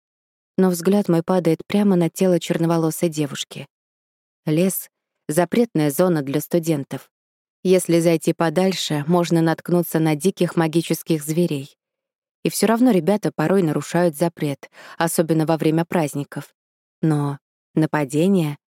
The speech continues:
Я о таком никогда не слышала. Кто бы ни была та девочка, надеюсь, она выживет. В глазах плывет, и я медленно бреду к своей комнате. Едва успеваю добраться до кровати, как меня накрывает непроглядная тьма.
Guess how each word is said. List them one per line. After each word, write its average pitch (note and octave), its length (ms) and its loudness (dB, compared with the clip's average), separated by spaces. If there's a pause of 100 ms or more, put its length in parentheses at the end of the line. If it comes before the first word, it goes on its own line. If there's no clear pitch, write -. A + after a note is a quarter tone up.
(340)
Я F3 240 4
о D#3 60 0
таком F3 320 2
никогда D#3+ 420 0
не D#3+ 140 0
слышала. D3+ 540 -6 (680)
Кто - 220 0
бы F3 120 2
ни F3 100 4
была E3+ 260 2
та D#3+ 160 -2
девочка, E3 720 -2
надеюсь, F#3 420 4
она F3 200 2
выживет. D#3 480 -4 (760)
В D3+ 120 -6
глазах D#3 420 0
плывет, D3+ 480 -2 (400)
и E3 80 2
я E3+ 160 6
медленно F#3 420 2
бреду E3 280 0
к - 80 -8
своей F3 220 0
комнате. D3 640 -6 (560)
Едва E3 400 2
успеваю D3+ 460 0
добраться D3+ 480 -2
до C#3+ 100 -2
кровати, D3+ 600 -4 (360)
как - 200 -4
меня E3 240 2
накрывает D#3+ 640 0
непроглядная E3+ 800 0
тьма. B2+ 380 -10